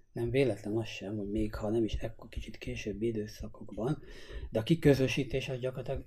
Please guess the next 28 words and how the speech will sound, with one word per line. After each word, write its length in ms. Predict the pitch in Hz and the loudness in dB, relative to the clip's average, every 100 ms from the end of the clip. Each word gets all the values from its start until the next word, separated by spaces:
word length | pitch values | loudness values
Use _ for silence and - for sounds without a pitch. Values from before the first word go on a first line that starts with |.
| - - - - - | -12 -20 -20 -20 0
azonos 360 | 160 151 127 | 4 6 4
volt 160 | 135 - | 2 -2
a 60 | 127 | 0
halálos 400 | 143 120 117 139 | 2 2 0 -2
ítélettel, 480 | 131 123 123 113 | -4 -4 -2 -2
nem 140 | 113 123 | -2 -2
csak 180 | - - | -2 -2
azért, 260 | 123 120 | 0 2
mert 140 | 113 101 | 0 0
bárki 340 | 107 104 113 | -2 -2 -6
éppen 300 | 107 - 92 | -6 -6 -6
megölhette, 720 | 92 92 101 117 143 139 175 | -6 -4 -2 -2 -4 -2 -2
hanem 360 | 156 160 160 143 | -2 -2 -2 -2
azért, 480 | 113 92 156 - - - - - - | -2 -2 -2 -4 -14 -20 -20 -20 -10
mert 140 | 101 - | -6 -2
nem 100 | 101 | -2
biztos, 280 | 95 - - | -2 -6 -6
hogy 100 | 90 | -4
megölte, 540 | 90 123 131 180 190 | -2 -2 -2 -2 -4
mert 140 | 107 92 | -4 -2
minek 280 | 101 151 175 | -2 -2 -4
is, 300 | 170 - - - - - - - - - | -6 -8 -16 -20 -20 -18 -20 -20 -20 -12
de 160 | - 143 | 2 6
hogy 300 | 156 165 170 | 8 6 4
egyszerűen 640 | 160 - 147 143 156 160 - | -4 0 4 6 6 2 2
nem 240 | 165 160 | 4 4
tartozott 460 | 165 160 165 156 160 | 4 2 2 2 2
sehova. 540 | - 131 92 80 - | 0 0 -2 -8 -10